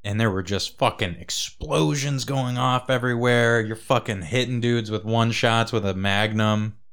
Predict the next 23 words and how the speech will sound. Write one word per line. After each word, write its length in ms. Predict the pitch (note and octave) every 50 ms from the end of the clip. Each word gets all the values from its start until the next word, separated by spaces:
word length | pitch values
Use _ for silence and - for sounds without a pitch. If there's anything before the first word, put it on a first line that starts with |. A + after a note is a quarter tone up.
| - - - -
uh, 380 | G#2 G2 F#2+ G2 F#2+ F#2+ F#2+ F#2+
with, 220 | G2 G#2 - -
like, 200 | - G2+ F#2+ -
the 80 | - G2+
Skull 380 | - - - - G#2+ G#2 G#2 G2+
Piercer 440 | - - A2 G#2+ G#2 - - A2
mod 340 | G#2 G2+ G2 F#2+ G2 G2+ G2+ G2+
and 100 | G2+ G2+
stuff 260 | - - A2 - -
like 120 | G#2+ G2+
that. 380 | G2+ G#2 G#2+ G2+ - - - - - - - -
The 160 | - A2 -
early, 580 | - - C#3+ E3 F3+ F3 F3 F3 F3 E3+ E3 C3+
like, 260 | G2 A#2 A2 G#2 -
when 180 | A#2+ B2+ D3+ E3
that 180 | F3 F3 E3 C3+
game 320 | C3 C3+ C3+ C#3 C3+ B2
dropped 460 | G#2+ G#2 G#2 G2 F#2+ F#2+ F#2+ - -
and 80 | G#2+ G2+
it 60 | G#2 -
was, 200 | G2+ G#2 F#2+ G#2
like, 200 | G2+ F#2+ - -
their, 460 | G2+ G2 F#2+ F#2 F#2 F2+ F2+ - -